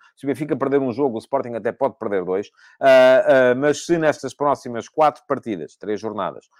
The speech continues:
o Sporting fizer pelo menos tantos pontos como o Benfica, acho que o Sporting terá o título no bolso. Agora,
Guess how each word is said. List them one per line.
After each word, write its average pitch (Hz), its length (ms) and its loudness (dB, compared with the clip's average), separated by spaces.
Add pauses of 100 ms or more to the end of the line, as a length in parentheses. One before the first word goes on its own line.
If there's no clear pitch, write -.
(160)
o 143 60 -6
Sporting 123 420 -2
fizer 123 320 -4
pelo 120 140 -10
menos 104 240 -10
tantos 131 240 -8
pontos 107 260 -12
como 107 220 -8
o - 20 -8
Benfica, 92 420 -12 (240)
acho 92 220 -8
que 85 80 -16
o - 20 -12
Sporting 78 460 -14
terá 82 260 -10 (280)
o 104 120 -10
título 98 400 -10
no 117 140 -4
bolso. 101 640 -4
Agora, 143 400 2